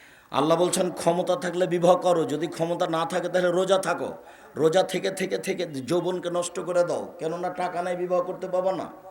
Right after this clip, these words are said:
বিবাহ করলে টাকা লাগে, ক্ষমতা লাগে, বাড়িঘর লাগে, খাটখাটলা, চৌকি, বাক্স লাগে, মেহমান রুম লাগে। এটা তো গাইবান্ধা, মেহমান রুম লাগে না। কেন? যেখানে বাপ মা শুয়ে থাকে, বেটি বেটা থাকে,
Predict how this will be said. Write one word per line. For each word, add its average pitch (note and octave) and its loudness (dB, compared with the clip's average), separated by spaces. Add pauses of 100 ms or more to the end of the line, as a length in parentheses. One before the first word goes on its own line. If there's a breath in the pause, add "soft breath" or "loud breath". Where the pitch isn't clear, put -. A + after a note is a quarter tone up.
(440)
বিবাহ D#3 4
করলে F3+ 0
টাকা F3+ 0
লাগে, D#3+ 2 (100)
ক্ষমতা F3 -2
লাগে, E3 0
বাড়িঘর F3+ 4
লাগে, C3 -2 (1000)
খাটখাটলা, F#3 2
চৌকি, F#3+ 2
বাক্স F3+ 2
লাগে, D#3 2
মেহমান F3 4
রুম F#3+ 2
লাগে। D#3 2
এটা D#3+ 4
তো F3 2
গাইবান্ধা, F3+ 6
মেহমান F3+ 4
রুম F3+ -4
লাগে D#3+ 0
না। A#2+ -2
কেন? D3+ -2 (640 loud breath)
যেখানে F#3+ 6
বাপ F3+ 6
মা F3 2
শুয়ে F#3 6
থাকে, G#3 2 (160)
বেটি F3+ 0
বেটা F3 2
থাকে, E3+ 0